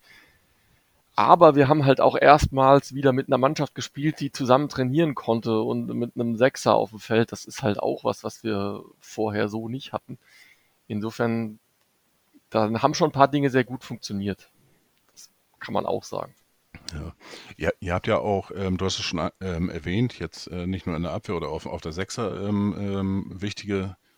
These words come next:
Speaker 2: äh, Personen, Spieler verloren, ähm, dann noch den Trainer und, äh, dann auch so ein,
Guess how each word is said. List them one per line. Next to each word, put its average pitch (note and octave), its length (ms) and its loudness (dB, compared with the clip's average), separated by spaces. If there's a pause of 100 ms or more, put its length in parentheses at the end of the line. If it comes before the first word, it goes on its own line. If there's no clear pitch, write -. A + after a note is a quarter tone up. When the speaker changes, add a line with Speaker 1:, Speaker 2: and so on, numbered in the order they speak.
(600)
Speaker 2:
äh, F2+ 200 -6
Personen, F2+ 460 -4
Spieler F#2 520 -4
verloren, G2 840 -4
ähm, E2+ 560 -8
dann F2 160 -2
noch E2+ 140 -2
den E2 160 -8
Trainer G2+ 520 -4
und, F2 380 -8
äh, D#2+ 200 -12
dann E2+ 280 -4
auch F2+ 360 -8
so F2 220 -8
ein, E2+ 880 -8